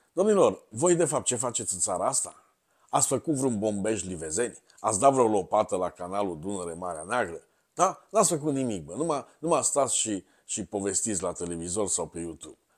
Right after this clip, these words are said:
Mai mult decât atât, un păcat incredibil, un păcat de neiertat.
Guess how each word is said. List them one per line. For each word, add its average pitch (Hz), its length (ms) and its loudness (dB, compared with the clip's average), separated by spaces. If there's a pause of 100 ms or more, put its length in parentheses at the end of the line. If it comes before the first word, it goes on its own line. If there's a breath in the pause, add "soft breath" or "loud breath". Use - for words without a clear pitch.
Mai 104 340 4
mult 240 240 6
decât 95 280 -2
atât, - 340 -14
un 107 160 -8
păcat 143 380 2
incredibil, 151 560 -2 (240)
un - 100 -12
păcat 160 280 6
de 170 80 4
neiertat. 165 560 2